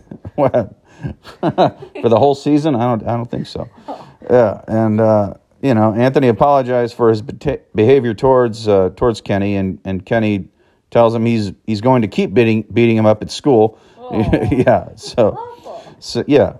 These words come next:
Speaker 1: uh, and so I'm wondering if Anthony is going to take lessons from his dad and learn how to defend himself, and, and, uh, you know, they didn't show him in the trailer. Uh, I mean, you know, yeah, they need that. They should have showed that.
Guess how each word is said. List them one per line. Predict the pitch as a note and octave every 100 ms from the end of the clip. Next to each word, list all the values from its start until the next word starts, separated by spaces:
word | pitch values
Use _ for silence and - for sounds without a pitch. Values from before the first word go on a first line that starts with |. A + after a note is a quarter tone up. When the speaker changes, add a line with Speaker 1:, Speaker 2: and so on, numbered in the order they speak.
| _ -
Speaker 1:
uh, | A2 G#2+ G#2 F#2+
and | A2+ A2+ A2 G#2+
so | - A#2
I'm | C3+ E3
wondering | D#3+ D3+ C#3 C3
if | A2
Anthony | C3 C3 C3+ B2+ A#2+
is | G#2+
going | G#2+ B2 A#2+
to | G#2
take | A#2 B2+ A#2+
lessons | B2 A#2 A#2
from | A#2
his | G#2+ F#2
dad | A2+ A2+ A2+ A2 G#2
and | F#2+ G2
learn | G#2+
how | A2
to | G2+
defend | F#2+ F2+ B2 A#2
himself, | G#2+ - G#2 G#2 G2+
and, | F#2+ F2 - _ _ _ -
and, | C3 C3 B2+
uh, | B2+ A#2+ A#2+ A#2
you | A2+
know, | A2 G#2
they | A2
didn't | A2+ G#2+
show | A#2+
him | A2+
in | G#2
the | F#2
trailer. | C3 A#2+ G#2+ A2 A2+ -
Uh, | F2 -
I | F2
mean, | F2 F2
you | -
know, | G2 F#2+ G#2+ -
yeah, | - G#2 F2
they | F2+
need | F#2+ F#2+ -
that. | F#2+ - _
They | G2
should | -
have | F#2
showed | - F#2+
that. | F2+ F#2 G2+